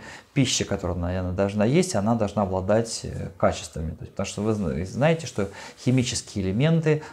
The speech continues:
оказывают на мозг определенное воздействие. Да? То есть, если вы хими-, едите определенные химические элементы, вы, э, заряжаете свое психополе на определенную частоту.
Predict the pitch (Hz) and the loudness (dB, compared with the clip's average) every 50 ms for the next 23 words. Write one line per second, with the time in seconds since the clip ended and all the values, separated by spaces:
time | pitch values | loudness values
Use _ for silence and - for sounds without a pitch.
0 | - - - - 127 123 113 107 110 101 101 101 92 - - 95 92 92 90 87 | -18 -18 0 6 6 6 6 6 2 0 0 0 -2 -2 -2 0 0 2 2 0
1 | 85 85 101 123 147 156 156 - - - - 95 - 92 101 117 120 110 104 98 | 0 0 2 4 4 4 2 -2 -8 -14 -12 -10 -8 -2 2 2 4 4 4 4
2 | 104 104 101 95 104 101 92 - - - - - - - 98 - - 95 98 107 | 2 2 0 0 0 -2 -2 -2 -6 -10 -10 -8 -8 -8 -10 -10 -8 -8 -8 -8
3 | - - 98 - - 101 98 98 - 113 110 98 82 85 92 - - 92 - 110 | -8 -10 -14 -8 -4 -2 -2 0 0 0 0 0 0 -2 -4 -4 -4 -6 -2 2
4 | 117 113 104 98 - - 107 104 98 - - - 95 95 107 131 170 180 175 180 | 2 2 2 2 0 -2 -2 -2 -2 -4 -6 -4 -2 -2 2 2 2 2 2 4
5 | 175 160 160 160 - - - - - - - - - _ - 104 113 123 120 107 | 2 2 2 0 -6 -14 -16 -16 -16 -16 -18 -18 -14 _ 0 2 4 4 4 2
6 | - - - 85 92 90 90 92 104 101 107 104 110 113 107 104 101 - - - | 0 -2 -4 -4 -4 -2 -2 -2 0 0 0 4 6 6 6 6 4 0 -6 -12
7 | - - 92 90 87 85 - - - - - 104 - - 95 - - 143 156 160 | -10 -8 -4 -4 -4 -4 -6 -10 -14 -10 -10 -10 -6 -6 -8 -2 6 6 8 8
8 | 151 123 104 107 113 120 101 65 50 - - - - - - - - 104 117 123 | 8 8 8 8 8 8 6 4 2 -2 -6 -10 -10 -12 -6 -4 0 4 6 6
9 | 120 113 101 - - 110 - - 101 - - 101 87 | 6 6 2 0 -4 -4 -4 -4 -4 -2 -2 -2 -2